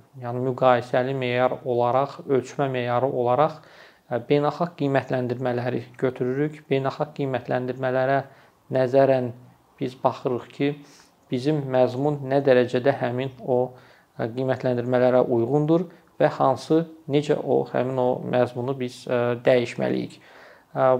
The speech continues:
bununla bağlı da bizim birinci sinifdən, ə, on birinci sinifə qədər təbiət elmlərinin,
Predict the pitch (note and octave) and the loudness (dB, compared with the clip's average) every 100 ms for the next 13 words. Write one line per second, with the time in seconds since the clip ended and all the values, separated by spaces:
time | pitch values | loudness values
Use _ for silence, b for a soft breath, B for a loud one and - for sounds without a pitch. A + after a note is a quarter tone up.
0 | B2+ - G3 G3 E3 C#3 B2+ C#3 D3+ D3 | -2 -2 2 2 8 8 8 6 4 2
1 | B2 B2+ D#3 D#3 - C#3 C3+ D3 - B2+ | 0 -4 -6 -6 -6 -4 -2 -4 -6 -6
2 | A#2+ - C3+ D3 D#3+ C#3+ C3 B2 A#2+ B2 | -8 -2 0 0 -2 -4 -2 0 0 0
3 | C#3 C3 B2+ B2 - C#3 A#2+ C3 B2 A#2 | 0 0 -2 -6 -10 -10 -4 -2 -2 0
4 | C3+ D3 D3+ - B2+ C#3 C#3 - B2+ B2 | 0 -2 -4 -2 0 0 -2 -4 -4 -2
5 | B2 A#2+ B2 B2+ D3 | 0 0 0 -2 -2